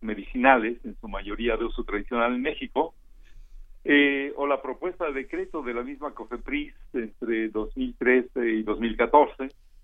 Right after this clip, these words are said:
que prohibía ya no setenta y seis, sino doscientas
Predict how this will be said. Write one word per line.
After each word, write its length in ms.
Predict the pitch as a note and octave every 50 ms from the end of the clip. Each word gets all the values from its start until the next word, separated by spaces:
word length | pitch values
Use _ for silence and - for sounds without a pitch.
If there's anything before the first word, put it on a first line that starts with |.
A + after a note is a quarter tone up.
| - - - - - -
que 220 | - A#2 A2+ A2
prohibía 520 | - - A#2 A#2+ A#2 A#2 B2+ C#3+ D3 C#3+
ya 200 | C3+ B2+ C#3 C#3
no 240 | C#3 C#3 C#3+ C#3+ B2
setenta 360 | - C3+ - A#2 A2+ A2 A#2+
y 80 | A#2 A2
seis, 220 | - C#3 C3+ C3+ C3 -
sino 600 | - C3+ A#2 A2 G#2+ G#2+ G#2+ G#2 G#2 G#2 G#2 G#2 - -
doscientas 640 | A#2 A#2 A2 - - D3 G#3 A3 G#3 - - -